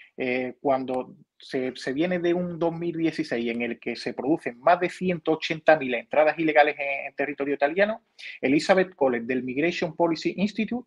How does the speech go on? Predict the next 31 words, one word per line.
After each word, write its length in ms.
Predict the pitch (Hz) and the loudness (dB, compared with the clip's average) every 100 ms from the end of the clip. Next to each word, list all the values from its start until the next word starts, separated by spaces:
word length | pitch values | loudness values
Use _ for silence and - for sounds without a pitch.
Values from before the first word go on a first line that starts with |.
| 139 | -2
y 80 | |
esto 160 | 131 147 | -2 -2
se 140 | 151 | -6
puede 160 | 151 156 | 0 2
buscar 260 | 151 - 151 | 2 2 0
en 120 | 151 | -2
hemerotecas, 680 | 147 147 147 - 196 208 185 | -6 -2 -2 0 0 2 0
hace 160 | 175 | 0
unas 160 | 180 165 | 0 0
declaraciones 640 | 170 165 160 - 180 180 | 2 6 6 4 -4 -4
en 120 | 147 | -6
el 120 | 135 | -6
Deutsche 320 | - 156 - 123 | -4 -4 -6 -10
Welle 240 | 117 - _ - - - - | -10 -10 _ -16 -14 -14 2
y 120 | 165 | 4
dice 340 | 202 - 110 - _ - - _ | 6 2 -4 -10 _ -20 -20 _
que 140 | 160 | 2
las 320 | 165 165 156 175 | 4 4 2 0
mafias, 460 | 196 - - 120 | 0 0 -4 -8
que 80 | - | -6
los 160 | 135 135 | -6 -4
traficantes 680 | 143 139 143 180 180 127 | -6 -4 -2 -2 -2 -10
están 300 | 131 - 185 | -12 -8 -6
utilizando 680 | 190 185 170 - 117 104 101 _ | -6 -6 -6 -6 -8 -10 -16 _
cada 240 | 147 143 | 2 4
día 240 | 127 120 - | 2 -2 -2
unos 220 | 165 180 | -4 -4
dispositivos 640 | 180 - 165 175 165 160 | -4 -6 -4 -4 -6 -6
de 80 | 160 | -2
navegación 540 | 156 156 139 - 113 123 | 0 0 0 -4 -10 -4
más 240 | 180 220 | 0 0